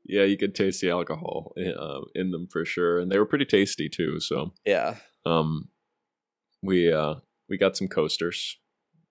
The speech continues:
Speaker 1: Uh, we got some coasters when we went in, and then we got more coasters when we got the drinks, and, uh, they seem to vary pretty wildly. Like, they had coasters with groups of characters that were more kind of, like, um, themed around the different expansions. They had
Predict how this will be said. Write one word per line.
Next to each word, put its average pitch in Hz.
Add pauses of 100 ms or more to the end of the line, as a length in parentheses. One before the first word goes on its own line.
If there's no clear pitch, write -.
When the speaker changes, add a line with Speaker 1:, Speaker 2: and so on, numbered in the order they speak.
Speaker 1:
Uh, 82
we 101
got 143
some 156
coasters -
when 104
we 87
went 82
in, 78 (200)
and 90
then 85
we 87
got 80 (200)
more 95
coasters -
when 78
we 76
got 78
the 73
drinks, 78
and, 73 (460)
uh, 69 (140)
they 101 (120)
seem 135
to 98
vary 87
pretty 87
wildly. 71
Like, 69
they 80
had 78 (260)
coasters 85
with 73 (180)
groups 135
of 110
characters 101
that 53
were 69
more 76
kind 82
of, 78
like, 58
um, 60
themed 90
around 76
the 76
different 67
expansions. 92
They 76
had 80